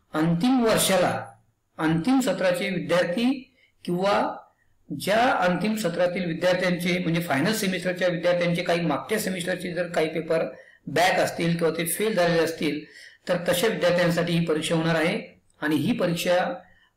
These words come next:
होणार आहे दिनांक तीन ऑक्टोबर दोन हजार वीस ते पंचवीस ऑक्टोबर दोन हजार वीस या दरम्यान. तर ही तारीख विद्यार्थी मित्रांनो लक्षात घ्या तुम्ही की परीक्षेचा जो कालावधी आहे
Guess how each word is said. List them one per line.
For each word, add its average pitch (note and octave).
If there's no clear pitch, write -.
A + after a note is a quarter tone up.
होणार E3+
आहे F#3
दिनांक F3
तीन G#3
ऑक्टोबर E3
दोन E3
हजार D#3+
वीस E3
ते F3
पंचवीस F3+
ऑक्टोबर E3
दोन D3
हजार D3+
वीस F#3
या E3
दरम्यान. A2
तर -
ही D#3+
तारीख F3
विद्यार्थी F3
मित्रांनो E3+
लक्षात E3+
घ्या E3
तुम्ही D#3+
की -
परीक्षेचा F3
जो G#3+
कालावधी E3+
आहे D#3+